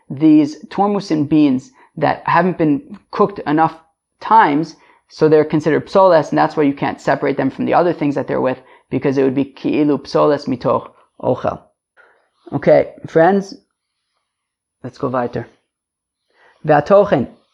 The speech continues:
says the Gemara. Um, so the Mishnah goes on and says tochen, grinding. Okay. Amar Rav Papa, says Rav Papa, "Hi man, the parim silka."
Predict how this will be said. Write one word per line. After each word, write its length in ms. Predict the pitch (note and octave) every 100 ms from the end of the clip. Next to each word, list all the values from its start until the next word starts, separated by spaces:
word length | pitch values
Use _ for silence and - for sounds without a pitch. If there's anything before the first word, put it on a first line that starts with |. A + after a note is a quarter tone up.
| _
says 260 | - C3 C3
the 80 | B2
Gemara. 480 | A#2+ D3 G3 G#3 - _ _ _ _ -
Um, 580 | C#3 D#3 D#3+ D#3+ D#3 - _ _ _ _
so 140 | -
the 60 | D#3+
Mishnah 280 | G#3 A3 G#3+
goes 200 | F#3 F#3+
on 160 | F#3+
and 100 | E3
says 260 | E3+ E3 D#3+
tochen, 540 | - D#3 C3+ A2+ -
grinding. 480 | - D3 D3+ B2 - _ _ -
Okay. 260 | A2+ A#2+ F#3 _ _ _ - - -
Amar 280 | F3 F#3+
Rav 100 | B2+
Papa, 360 | - A#2 D#3+ E3+ - _ _
says 240 | - D3
Rav 140 | B2 -
Papa, 360 | F3 E3 - - - _ _ _
"Hi 340 | - G3+ A#3 -
man, 460 | F3 F#3 G3 F3
the 100 | D3+
parim 480 | C#3+ - F#3+ A#3 A3+
silka." 680 | G3 - A3+ A3+ F#3 A2+